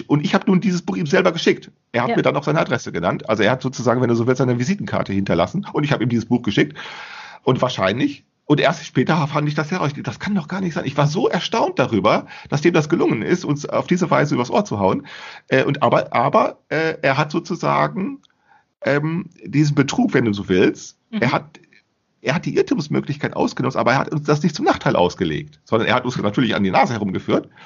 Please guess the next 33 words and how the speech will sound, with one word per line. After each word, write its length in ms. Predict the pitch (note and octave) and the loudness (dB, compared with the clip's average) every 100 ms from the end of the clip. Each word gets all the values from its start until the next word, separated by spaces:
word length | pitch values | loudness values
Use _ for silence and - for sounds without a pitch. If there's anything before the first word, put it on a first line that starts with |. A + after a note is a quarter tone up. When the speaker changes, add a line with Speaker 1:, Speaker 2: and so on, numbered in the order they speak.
| - | -4
Speaker 1:
sicher, 360 | C#4 C#3 - - - - - | -2 0 -2 -4 -16 -16 -2
aber 280 | D3 D3 C#3+ | 0 2 2
doch 140 | F3+ | 0
auf 120 | - | -2
eine 80 | D#3+ | -4
sehr 140 | D#3 E3 | -2 -2
hübsche 260 | - - | -2 -2
Art 160 | - E3 | -2 -2
und 120 | F#3+ | -2
Weise. 280 | G3+ D3+ A2 | 0 0 0
Und 120 | G#2+ | -2
zwar 120 | - | 0
deshalb, 260 | G2+ G2+ D3 | 0 2 2
weil 100 | C3+ | 2
er 60 | |
ja 100 | B2 | 2
selber 300 | A2+ A#2+ C#3 | 2 2 2
auch 200 | - G2+ | 2 0
eine 160 | - G2 | -2 -4
Adresse 260 | G2+ G2+ F#2+ | -2 -2 -4
hinterlassen 480 | F2+ E2 D2+ - | -2 -2 -2 0
hat 120 | D#3+ D#3 | -2 0
schließlich 380 | - F#3+ A3+ - _ - - - - - | -2 -2 -6 -8 _ -20 -20 -20 -20 -20
und 460 | - B2+ C#3 C#3+ - | 0 2 2 -2 -2
also 160 | A#2+ A#2 | -2 0
eine 140 | A#2+ | 0
Visitenkarte 500 | G2+ C3 - D3 C#3 | 0 -4 -2 -2 0
hinterlassen. 500 | B2 G2+ F#2+ - D#3 | 0 2 2 0 -4
Also 200 | - B2+ | -4 -4
das 240 | - A2+ A#2+ | -4 -4 -4
ist 120 | - | 0
wie 120 | C#3+ | 2
der 360 | D3+ C3 A#2+ | 6 4 4